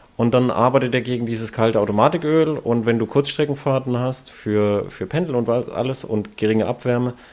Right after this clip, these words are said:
dann, dann hast du da halt schon eine Ineffizienz, die schwer rauszubekommen ist.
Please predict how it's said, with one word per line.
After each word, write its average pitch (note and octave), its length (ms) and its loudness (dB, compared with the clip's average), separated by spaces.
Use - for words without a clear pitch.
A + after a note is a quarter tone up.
dann, G#2+ 480 0
dann G#2 160 -4
hast A#2 160 -6
du - 40 -8
da G#2+ 140 0
halt B2 140 2
schon B2+ 120 -4
eine A#2+ 100 -2
Ineffizienz, A#2 840 -4
die G#2+ 520 -4
schwer G#2+ 440 2
rauszubekommen A#2 800 -2
ist. A2+ 180 -6